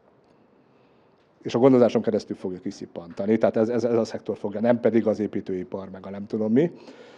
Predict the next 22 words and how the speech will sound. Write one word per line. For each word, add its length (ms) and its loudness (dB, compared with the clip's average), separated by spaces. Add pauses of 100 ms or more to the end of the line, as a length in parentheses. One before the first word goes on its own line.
(120)
fogja 240 4
kiszippantani 540 2
azt 120 2
a 40 6
maradék 400 4
magyar 320 -4
nyelvű, 440 -8 (300)
vagy 160 -6
ajkú 400 -4 (380)
népességet 640 0
is. 240 4 (480)
Ez 140 -2
egy 60 4
nagyon 220 10
fájdalmas 880 2
dolog, 460 4 (380)
ö, 180 4
de, 360 8
de 120 2
fel 200 2
fog 160 -6
erősödni. 640 -8